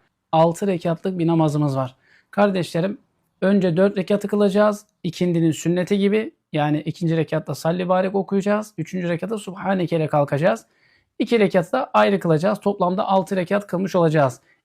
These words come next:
İkindi namazlarına kadar, yarın çarşamba günü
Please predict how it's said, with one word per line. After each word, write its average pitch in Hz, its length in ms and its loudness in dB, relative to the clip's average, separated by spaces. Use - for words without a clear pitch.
İkindi 233 400 0
namazlarına 208 640 4
kadar, 147 280 0
yarın 190 520 4
çarşamba 202 600 0
günü 175 340 0